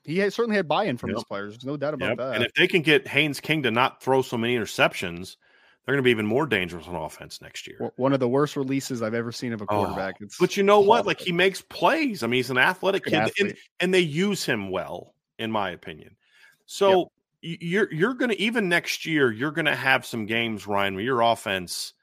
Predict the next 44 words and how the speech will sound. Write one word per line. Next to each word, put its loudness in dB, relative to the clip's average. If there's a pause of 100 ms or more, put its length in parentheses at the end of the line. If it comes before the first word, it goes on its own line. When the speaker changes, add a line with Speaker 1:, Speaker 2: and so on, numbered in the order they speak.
(360)
Speaker 2:
better 4
be -2
ready 2
to -6
bring -2
it, -6
because -8
your -2
defense, -6
'cause -6
here's -2
the -8
thing 2
about 2
Michigan's -4
schedule -8 (880)
in 0
the 0
Big 4
Ten. 2
Uh, -4
there's 2
a 4
reason 0 (500)
that 0
when 0
Notre 4
Dame 4
ranks 0
fifth 2
in -2
the -4
stat 2
category, 0 (240)
all 4
four 0
teams -2
ahead -2
of -4
them -2
are -2
Big -2
Ten -8
teams. -18